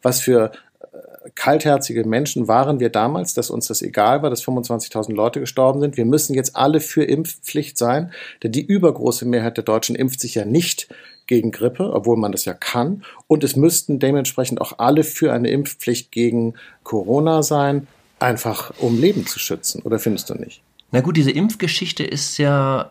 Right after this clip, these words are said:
Speaker 2: in einem bestimmten kleinen Segment der Bevölkerung vorher schon hochemotional besetzt gewesen. Eher bei dir so um die Ecke, würde ich sagen,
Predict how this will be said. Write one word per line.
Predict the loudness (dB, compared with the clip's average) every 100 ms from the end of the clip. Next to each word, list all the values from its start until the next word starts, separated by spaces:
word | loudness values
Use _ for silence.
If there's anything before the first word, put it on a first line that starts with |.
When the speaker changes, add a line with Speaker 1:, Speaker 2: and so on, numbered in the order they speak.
| -6
Speaker 2:
in | -4
einem | -2 -4
bestimmten | -6 -2 -2 -2 -4 -8
kleinen | -6 0 2 2 2 0
Segment | 0 -2 -2 0 0 -2 -6 -20 -12
der | -8
Bevölkerung | -8 -4 -2 -2 -4 -6
vorher | -6 -4 -4 -4 -4 -6
schon | -4 -6 -6 -12 _ -16 -14 0
hochemotional | 4 4 2 2 4 4 2 0 0 2 0
besetzt | -2 -4 -4 -4 -6
gewesen. | -4 -2 -2 -2 -2 -4 -6 -20 -20 -20 -20 -20 _ -14 -12 -12 -10
Eher | -2 0
bei | 2 0
dir | 2 2
so | 2 0
um | 0
die | -2 -4
Ecke, | -4 -2 0
würde | 2 0
ich | 2
sagen, | 2 2 0